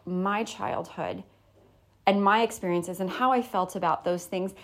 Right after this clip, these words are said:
and how I felt about my childhood as an adult. And now it was looking back on my childhood as an adult, but also a soon-to-be parent.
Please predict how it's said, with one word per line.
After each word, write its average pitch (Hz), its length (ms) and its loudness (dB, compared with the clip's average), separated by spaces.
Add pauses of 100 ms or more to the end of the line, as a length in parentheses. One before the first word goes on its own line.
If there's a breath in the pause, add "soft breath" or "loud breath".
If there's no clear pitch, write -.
(160 loud breath)
and 349 200 4
how - 200 6
I 262 100 8
felt - 340 8
about 226 220 6
my 214 80 0
childhood 214 500 2
as 196 220 4
an 202 80 0
adult. 240 440 4 (220 loud breath)
And 208 200 0
now 311 240 8
it 254 100 4
was 208 160 -2
looking 202 320 -2
back 180 320 4
on 190 220 4
my 180 120 2
childhood 180 880 2 (840)
as 254 180 10
an 233 100 4
adult, 214 420 6
but 190 180 2
also 190 680 4 (1000)
a 196 60 0
soon-to-be 185 540 -4
parent. - 580 -12